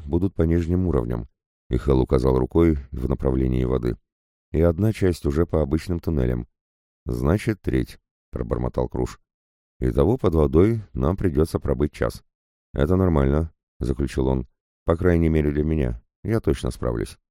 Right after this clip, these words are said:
Но я слегка притормозил его оптимизм и уточнил у гиганта.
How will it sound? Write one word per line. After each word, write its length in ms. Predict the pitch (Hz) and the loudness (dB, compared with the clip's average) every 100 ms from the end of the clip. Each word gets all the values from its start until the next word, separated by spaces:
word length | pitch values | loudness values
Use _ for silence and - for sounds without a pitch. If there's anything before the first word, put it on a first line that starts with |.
| _ _ _ _ _ | _ _ _ _ _
Но 100 | 69 | 2
я 160 | 87 104 | 2 2
слегка 380 | - 82 - 80 | 0 -2 -2 -4
притормозил 640 | 78 80 80 85 78 69 | -2 -2 0 0 0 0
его 160 | 64 64 | 0 -2
оптимизм 500 | - - 98 85 - | -2 -4 -2 -4 -4
и 40 | - | -2
уточнил 480 | 85 80 - 80 78 | -2 -2 -4 -2 -2
у 80 | |
гиганта. 540 | 65 60 62 60 62 | -2 -2 -4 -2 -6